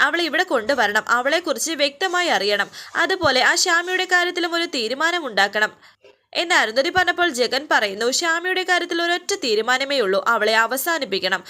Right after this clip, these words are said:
അത് തന്നെയാണ് ശ്യാമയുടെ കാര്യത്തിലെ തീരുമാനം. ശ്യാമയാണ് വിസ്മയ്ക്ക് വേണ്ടി പാടിയിരുന്നതെന്ന് ലോകത്താരും അറിയാൻ പാടില്ല." വിസ്മയ പറയുന്നു, "അതെ അങ്കിൾ, അവളെ അവസാനിപ്പിക്കണം, അത് തന്നെയാണ് വേണ്ടത്.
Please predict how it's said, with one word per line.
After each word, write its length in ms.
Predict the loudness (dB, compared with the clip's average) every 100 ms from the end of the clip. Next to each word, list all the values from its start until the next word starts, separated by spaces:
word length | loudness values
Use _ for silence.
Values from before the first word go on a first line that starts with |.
| -16 -4
അത് 240 | 0 0 0
തന്നെയാണ് 340 | 0 2 2 2
ശ്യാമയുടെ 540 | 0 0 0 -2 -2
കാര്യത്തിലെ 460 | 0 0 0 -2 -2
തീരുമാനം. 540 | -2 -4 -2 -2 -2 -6 -14 -20 -20 _ _ _ -6
ശ്യാമയാണ് 580 | 0 2 2 0 -2
വിസ്മയ്ക്ക് 500 | -2 -4 -4 -4 -2
വേണ്ടി 200 | -2 -2
പാടിയിരുന്നതെന്ന് 920 | 0 2 2 0 -2 -2 -2 0 0 2
ലോകത്താരും 580 | 0 0 0 0 0
അറിയാൻ 300 | -2 -2 -4
പാടില്ല." 580 | -2 0 0 0 0 0 0 -16 -12
വിസ്മയ 360 | -8 -6 -2 0 2
പറയുന്നു, 320 | 2 2 0
"അതെ 340 | 0 0 2
അങ്കിൾ, 280 | 0 0 0
അവളെ 260 | 2 2 2
അവസാനിപ്പിക്കണം, 880 | 2 2 0 0 -2 -4 -2 -2 0
അത് 320 | -2 -2 -4
തന്നെയാണ് 360 | -2 0 0 0
വേണ്ടത്. 480 | -2 -2 -2 -4